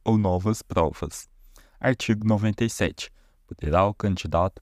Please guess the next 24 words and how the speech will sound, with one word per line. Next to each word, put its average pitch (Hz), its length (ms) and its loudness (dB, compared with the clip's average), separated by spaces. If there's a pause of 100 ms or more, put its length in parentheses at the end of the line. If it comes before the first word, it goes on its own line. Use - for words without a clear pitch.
partido 101 500 -2
ou 113 60 4
coligação 98 840 -2 (420)
representar 113 840 0
ao 110 160 2
Tribunal 104 580 0
Regional 95 600 0
Eleitoral 104 680 0 (300)
contra 135 360 -2
o 120 40 4
juiz 107 420 0
eleitoral 107 640 0 (340)
que - 120 -8
descumprir - 600 -4
as 113 120 2
disposições 104 920 0
desta 101 460 -2
lei 85 260 -2 (560)
ou 139 320 2 (140)
der 107 360 2 (100)
causa 98 400 0
ao 98 60 0
seu 92 220 0
descumprimento, - 960 -2